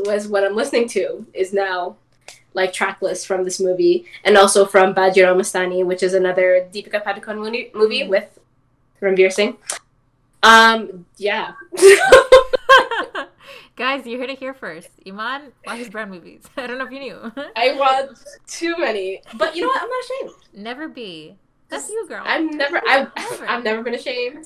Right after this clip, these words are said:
Speaker 1: I never will be ashamed. They're great, and I
Speaker 2: Yes.
Speaker 1: highly enjoy them.
Speaker 2: Listen, we talked about this before in a previous episode, I'm sure. But, um, there should definitely be a, a, a point at time at which we trade each other brown movies. Like, I give you Tamil movies that I know and love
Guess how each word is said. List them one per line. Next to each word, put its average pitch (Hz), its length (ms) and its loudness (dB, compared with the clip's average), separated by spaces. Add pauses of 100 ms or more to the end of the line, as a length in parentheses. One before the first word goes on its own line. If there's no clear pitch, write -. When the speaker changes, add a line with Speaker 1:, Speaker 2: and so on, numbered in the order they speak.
(140)
Speaker 1:
I 214 120 -6
never 214 220 -6
will 214 100 -4
be 190 120 -4
ashamed. 190 420 -8 (320)
They're 202 220 4
great, 196 480 0 (120)
and 196 120 -2
I 196 60 2
Speaker 2:
Yes. 220 140 -4
Speaker 1:
highly 190 280 0
enjoy 190 260 -6
them. 214 380 -14
Speaker 2:
Listen, 285 340 -10
we 254 100 -12
talked 370 240 -6
about 415 120 -16
this 294 120 -16
before 254 240 -12
in 240 60 -12
a 190 40 -16
previous 240 300 -12
episode, 220 380 -14
I'm 185 200 -12
sure. 202 540 -16 (340)
But, 208 340 -8
um, 202 360 -6
there 247 140 -12
should 254 180 -16
definitely 226 340 -12
be 214 60 -8
a, 180 240 -14 (260)
a, 190 60 -12
a - 20 -12 (180)
point 220 280 -10
at 175 160 -14
time 190 380 -12
at 175 140 -16
which 185 220 -18
we 185 180 -12
trade 190 300 -12
each 208 120 -20
other 185 420 -14 (200)
brown 202 220 -14
movies. 240 460 -12
Like, 185 160 -14
I 185 120 -14
give 196 140 -14
you 226 100 -4
Tamil 214 240 -8
movies 208 220 -16
that 202 120 -16
I 190 260 -14
know 185 220 -14
and 196 120 -14
love 180 300 -14